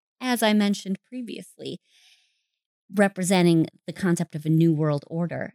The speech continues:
and a new world language. But that's not it.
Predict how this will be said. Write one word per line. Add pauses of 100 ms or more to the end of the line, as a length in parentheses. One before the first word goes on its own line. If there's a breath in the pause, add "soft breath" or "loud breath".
(100)
and
a
new
world
language. (760)
But (400)
that's
not
it.